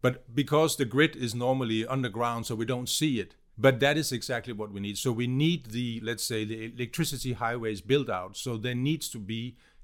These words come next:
a massive build out of the grid infrastructure in order to handle all this electricity that we will see, uh, going forward.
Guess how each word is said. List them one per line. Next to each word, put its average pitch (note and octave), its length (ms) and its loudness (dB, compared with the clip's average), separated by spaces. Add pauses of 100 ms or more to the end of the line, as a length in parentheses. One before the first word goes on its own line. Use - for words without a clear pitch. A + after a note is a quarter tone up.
a A2+ 80 -2
massive B2+ 380 0
build A#2 340 -4
out G#2 300 -4
of G2+ 160 -6
the A2 80 -6
grid C3 240 0
infrastructure A2+ 800 -8 (120)
in G#2 140 -8
order G#2 240 -6
to G#2 200 -8
handle A2 500 -4 (100)
all A2+ 220 0
this G#2+ 260 -2
electricity G2+ 760 -6
that F2+ 180 -10
we F#2+ 100 -8
will F2 140 -10
see, A#2 400 -6 (140)
uh, G2 60 -6
going F#2 260 -8
forward. - 460 -18